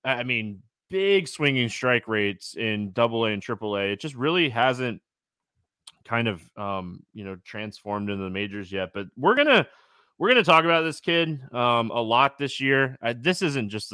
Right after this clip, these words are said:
this isn't the spot. You know, this is a team that's very hard on lefties. Um, I will say,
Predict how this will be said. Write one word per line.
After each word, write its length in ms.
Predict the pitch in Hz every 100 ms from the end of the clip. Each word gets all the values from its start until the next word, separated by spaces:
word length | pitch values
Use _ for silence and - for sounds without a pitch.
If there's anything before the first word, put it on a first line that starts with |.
| 95
this 160 | 170 190
isn't 200 | 190 196
the 60 |
spot. 380 | 180 - 165 104 - - _
You 120 | 113
know, 140 | 113
this 180 | 120 123
is 100 | 123
a 60 | 123
team 340 | - 143 143
that's 300 | 127 120 107
very 420 | 104 104 131 147
hard 340 | 135 135 135 131 _ _ _ _
on 280 | 120 117 110
lefties. 840 | 127 139 147 135 135 127 - -
Um, 420 | 107 101 101 98 - _ _ _
I 60 | 117
will 260 | 143 233
say, 440 | 208 190 196 196